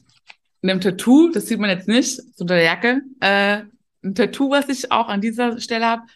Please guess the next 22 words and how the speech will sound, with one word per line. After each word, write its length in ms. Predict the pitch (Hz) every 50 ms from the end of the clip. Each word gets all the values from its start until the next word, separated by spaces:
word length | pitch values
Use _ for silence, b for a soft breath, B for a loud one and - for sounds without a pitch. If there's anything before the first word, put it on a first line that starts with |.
| _
zu 180 | - - - 202
tun. 460 | - - 254 302 359 381 - - _ B B B B B B B B B B B _ _ _ _
Das 160 | - 202 196
Tattoo 380 | - 220 220 - 247 254 262 277
ist 360 | - 208 220 220 - - - _
ein 1040 | - 165 165 165 170 165 160 160 160 156 160 160 156 156 160 160 156 160 160 160 156
Blumenstrauß, 880 | 147 156 180 180 190 202 214 208 - - 302 - 214 240 294 359 - -
und 180 | - 196 196
zwar 120 | - 208 196
nicht 180 | 190 - -
irgendein 580 | - 208 214 240 240 - 214 214 220 220 226 220
Blumenstrauß, 640 | 226 226 226 233 226 233 - - 226 226 233 226
sondern 220 | 233 220 220 214 214
ein 340 | - 208 214 214 214 220 _ -
Brautstrauß, 920 | 185 190 214 277 277 - - - - - 127 143 160 214 226 - - 175
weil 220 | 175 175 180 180
ich 160 | 180 180 -
mir 340 | 190 185 185 185 185 180 185 B B B B B B B B B _
vor 140 | - 196
ein 80 | 180 175
paar 200 | 175 185 185 196
Jahren 600 | 190 170 160 165 180 208 233 240 220 226 -